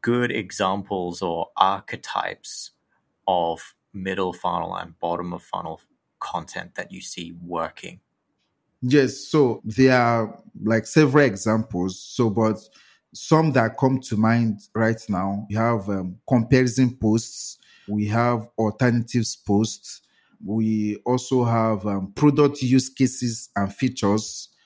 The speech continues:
Speaker 2: posts. Then we also have templates pages. There's also best, like, X for Y,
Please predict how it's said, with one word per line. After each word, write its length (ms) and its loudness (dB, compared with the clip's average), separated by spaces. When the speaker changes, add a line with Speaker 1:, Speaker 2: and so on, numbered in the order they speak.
Speaker 2:
posts. 480 -2
Then 300 -2
we 60 0
also 280 2
have 280 2
templates 800 4
pages. 680 0
There's 460 -2
also 400 2
best, 800 2
like, 360 0
X 380 0
for 220 -2
Y, 440 0